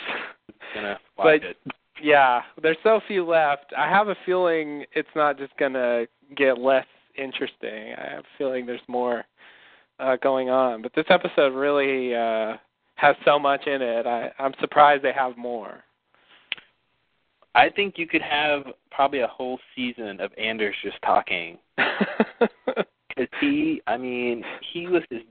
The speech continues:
Speaker 1: dishing it out, man. You ne-, you hardly ever see that in anything with so many mys-, so, such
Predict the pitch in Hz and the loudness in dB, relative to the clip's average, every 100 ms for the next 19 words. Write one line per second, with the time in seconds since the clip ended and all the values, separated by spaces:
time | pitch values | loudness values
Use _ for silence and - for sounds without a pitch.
0 | _ 120 113 127 113 - 98 113 71 - | _ -10 -8 -6 -4 0 2 2 2 -4
1 | 98 92 95 95 95 _ - - 190 180 | -6 -6 -6 -8 -12 _ -20 -12 -4 4
2 | 175 170 214 214 214 202 - - 185 190 | 4 2 0 2 2 0 -4 -6 -6 -4
3 | 190 - 123 113 107 90 87 98 107 101 | -8 -8 -16 -12 -4 -4 -2 -6 -6 -8
4 | 120 139 - 117 104 98 92 95 104 _ | -8 -8 -10 -10 -8 -6 -8 -12 -20 _
5 | - - 123 113 - - 131 135 139 131 | -14 -6 -4 -4 -6 -2 -2 -2 -6 -2
6 | 127 - - - 143 135 _ 160 | -2 -4 -4 4 4 2 _ -2